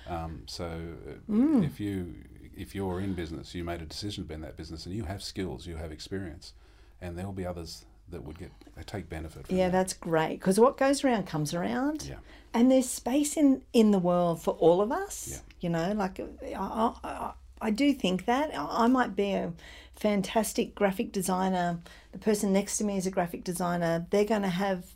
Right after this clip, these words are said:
Speaker 2: access to clients. I'm gonna have, we could help one another.
Speaker 1: That's it. And as the, the micro business owner, you are a resource yourself.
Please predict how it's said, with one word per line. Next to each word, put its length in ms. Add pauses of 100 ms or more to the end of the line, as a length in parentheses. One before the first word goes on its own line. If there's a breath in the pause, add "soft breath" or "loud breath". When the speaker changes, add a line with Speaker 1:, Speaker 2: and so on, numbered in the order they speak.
(100)
Speaker 2:
access 400
to 80
clients. 500
I'm 200
gonna 180
have, 180
we 80
could 160
help 240
one 140
another. 560
Speaker 1:
That's 240
it. 140
And 120
as 220
the, 320
the 120
micro 280
business 320
owner, 240
you 340
are 360
a 20
resource 800 (140)
yourself. 640